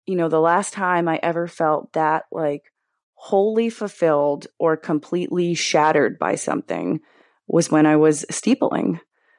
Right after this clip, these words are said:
And in that, like, moment, I was just like, "All right, that's what I need to do. Like, that's what I need to, to, to do again. Like, I wanna feel that way again." Like, e-, whether I'm, you know,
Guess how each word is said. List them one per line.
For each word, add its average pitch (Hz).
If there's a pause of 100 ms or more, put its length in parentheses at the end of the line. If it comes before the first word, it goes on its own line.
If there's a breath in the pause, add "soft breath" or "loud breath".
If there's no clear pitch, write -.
(380)
And 147 (720)
in 170
that, 156
like, 156 (240)
moment, 175
I 151
was 156
just 147
like, 151 (220)
"All 156
right, 254 (440)
that's 147
what 160
I 160
need 156
to 170
do. 208
Like, 156
that's 143
what 165
I 160
need 165
to, -
to, 156 (400 loud breath)
to 180
do 214
again. 151
Like, 147
I 165
wanna 175
feel 165 (160)
that 170
way 151
again." 92
Like, 147 (140)
e-, 202 (120)
whether 196
I'm, 175
you 185
know, 156